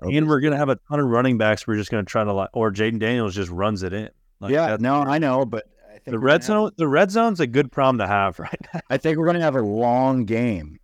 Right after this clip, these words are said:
Speaker 2: Like, I, I, I feel like we're gonna have a lot of opportunities for scores. So, um, under on the yardage, over on the touchdowns for Taylor.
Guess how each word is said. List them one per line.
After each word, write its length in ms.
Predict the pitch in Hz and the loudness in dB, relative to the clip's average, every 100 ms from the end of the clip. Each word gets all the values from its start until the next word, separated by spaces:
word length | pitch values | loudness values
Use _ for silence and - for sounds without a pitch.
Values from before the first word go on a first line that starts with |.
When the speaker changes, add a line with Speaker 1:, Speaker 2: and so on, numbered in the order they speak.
| - | -6
Speaker 2:
Like, 180 | 101 95 | -2 2
I, 100 | 107 | 2
I, 280 | 104 107 104 | 2 0 -2
I 40 | |
feel 180 | 107 120 | 0 2
like 140 | 120 110 | 2 2
we're 100 | 110 | 0
gonna 100 | 110 | 2
have 60 | |
a 40 | 101 | 0
lot 260 | 95 95 | 0 0
of 80 | 101 | 2
opportunities 680 | 98 95 85 107 98 92 87 | 0 0 -4 -2 -2 -2 -4
for 140 | - 78 | -6 -10
scores. 580 | - 95 87 85 78 - | -6 -4 -4 -6 -8 -12
So, 480 | - 101 95 90 - _ _ _ _ _ | -6 0 0 0 -6 _ _ _ _ _
um, 380 | 104 104 104 98 - | 0 2 2 -2 -2
under 360 | 110 135 135 131 | 0 2 2 2
on 100 | 120 | 2
the 60 | |
yardage, 520 | 110 107 110 107 98 | 2 4 4 4 0
over 380 | 120 107 101 104 | 0 2 2 2
on 120 | 98 | 2
the 60 | 92 | 0
touchdowns 640 | - 95 - 90 85 82 - | 0 -2 0 -2 -2 -4 -6
for 160 | 90 | -10
Taylor. 480 | 76 90 80 78 73 | -6 -6 -4 -8 -14